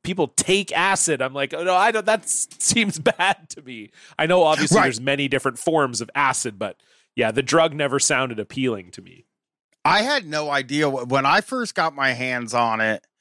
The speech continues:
Speaker 2: because it's cheap as shit. You know what I mean? And, and,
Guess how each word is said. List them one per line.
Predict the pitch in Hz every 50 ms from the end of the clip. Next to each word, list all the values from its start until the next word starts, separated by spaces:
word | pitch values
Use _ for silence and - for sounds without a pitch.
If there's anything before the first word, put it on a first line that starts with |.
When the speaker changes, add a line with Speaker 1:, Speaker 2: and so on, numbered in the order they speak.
| - - - - - _ _ - 143 135 127
Speaker 2:
because | 127 160 135 - 190 170 151
it's | 165 131 - - -
cheap | - - - 233 208 185 139
as | 151 123 120 113
shit. | - - - 156 160 131 95 - - _ _ _ -
You | 127 139 147
know | 143 139 135
what | 131 127
I | 123 120 120
mean? | 120 120 120 123 127 131 135 139 123
And, | 143 151 151 160 -
and, | - 170 170 170 170 156